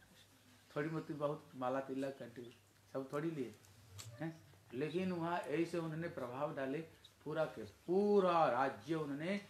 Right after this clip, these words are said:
बदला दिया, पूरा के पूरा। सभी गला में कंठी, माला, तिलक, सब के सब कंठी, माला, तिलक पहन लिए इनको देख करके, हैं? क्योंकि श्रेष्ठ व्यक्ति जो करता है ना, छोटे व्यक्ति वही करते हैं। अगर मोदी अगर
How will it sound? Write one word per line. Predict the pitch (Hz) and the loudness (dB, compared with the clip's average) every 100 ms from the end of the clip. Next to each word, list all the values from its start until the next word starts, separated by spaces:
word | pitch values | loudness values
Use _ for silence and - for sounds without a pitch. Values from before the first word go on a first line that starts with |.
| - - - - | -18 -20 -20 -10
बदला | 101 104 143 160 | -6 2 6 6
दिया, | 160 151 | 6 0
पूरा | 135 131 127 | 0 -2 -4
के | 120 | -4
पूरा। | 113 117 | -8 -10
सभी | 107 - 160 160 208 | -12 -4 -2 0 0
गला | 175 160 156 | 2 2 0
में | 151 139 - - - | 0 -6 -8 -20 -8
कंठी, | - 160 160 151 | -2 -2 -4 -6
माला, | 135 131 143 143 127 | -4 -2 -2 -2 -4
तिलक, | - 139 160 143 123 - | -6 -8 -4 -6 -6 -4
सब | 180 202 165 | -2 -2 -4
के | 147 | -6
सब | 135 202 - - | -6 -6 -6 -6
कंठी, | 147 131 139 | -8 -6 -6
माला, | 127 123 | -6 -6
तिलक | - 117 | -10 -12
पहन | 110 107 | -12 -14
लिए | 98 101 - - - - - | -14 -16 -20 -20 -20 -20 -16
इनको | 117 117 | -10 -10
देख | 104 110 - | -8 -10 -10
करके, | 101 - - - - 151 | -16 -16 -20 -20 -8 -6
हैं? | 196 - - - - | -6 -8 -20 -20 -8
क्योंकि | 147 | -8
श्रेष्ठ | 135 143 139 151 | -6 -6 -6 -4
व्यक्ति | 160 156 165 | -4 -4 -6
जो | 160 | -8
करता | 151 185 - 151 | -6 -6 -6 -4
है | 160 | -4
ना, | 160 - - - - - | -6 -12 -20 -20 -20 -10
छोटे | 131 143 | -8 -6
व्यक्ति | 160 143 - | -8 -8 -6
वही | 131 139 | -6 -6
करते | 139 135 - | -6 -8 -6
हैं। | 127 131 | -12 -12
अगर | 120 131 | -10 -8
मोदी | 123 127 127 151 | -4 -6 -4 -6
अगर | 143 147 131 | -4 -4 -6